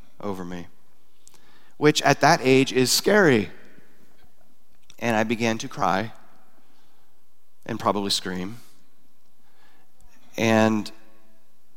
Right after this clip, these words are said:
my mom came into the room and said, "What's wrong? What's wrong? What's wrong?"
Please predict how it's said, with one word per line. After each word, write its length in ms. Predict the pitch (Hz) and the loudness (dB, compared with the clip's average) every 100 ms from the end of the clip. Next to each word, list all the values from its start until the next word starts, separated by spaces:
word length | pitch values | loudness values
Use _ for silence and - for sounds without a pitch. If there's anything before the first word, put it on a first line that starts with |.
| - - - - | -12 -12 -6 4
my 140 | 123 | 6
mom 380 | 120 127 135 131 | 8 8 6 6
came 220 | - 123 | 4 4
into 160 | 117 113 | 4 0
the 100 | 107 | 0
room 320 | 139 131 107 | 0 0 0
and 80 | 101 | 0
said, 160 | 110 | 2
"What's 240 | 110 117 117 | 2 2 2
wrong? 180 | 113 | 0
What's 160 | 104 104 | 0 -2
wrong? 240 | 113 104 | -2 -2
What's 180 | 85 101 | -6 -4
wrong?" 400 | 131 120 95 90 | 0 0 -2 -6